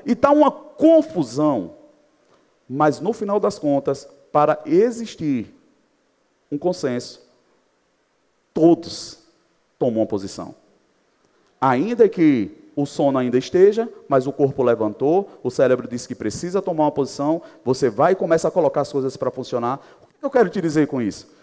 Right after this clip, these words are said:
Irmãos, há um equívoco muito grande sobre todos estarem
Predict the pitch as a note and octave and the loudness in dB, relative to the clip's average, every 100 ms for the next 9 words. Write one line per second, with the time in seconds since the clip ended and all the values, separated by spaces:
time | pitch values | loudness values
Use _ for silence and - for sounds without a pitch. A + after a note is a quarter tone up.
0 | _ _ _ D3+ D3 F#3+ B3+ C#3+ - - | _ _ _ -2 0 2 2 2 -2 -18
1 | - _ - F3 G#3+ E3 - G#3 A#3+ C#3+ | -20 _ 0 0 2 2 0 0 2 2
2 | - A2+ D#3+ G#3 B2+ B2 E3+ - G#2 - | 0 -4 -4 -4 0 2 2 0 -6 -8
3 | - E3+ E3 C#3+ - _ _ _ - B3 | 0 0 2 -2 -4 _ _ _ 4 8
4 | C4+ A3 C4+ D4 B3+ - - - - _ | 8 6 4 4 2 -4 -8 -10 -18 _
5 | F#3+ - - G3+ G3 A3 A3+ A#3 | -8 -8 -2 2 4 4 2 0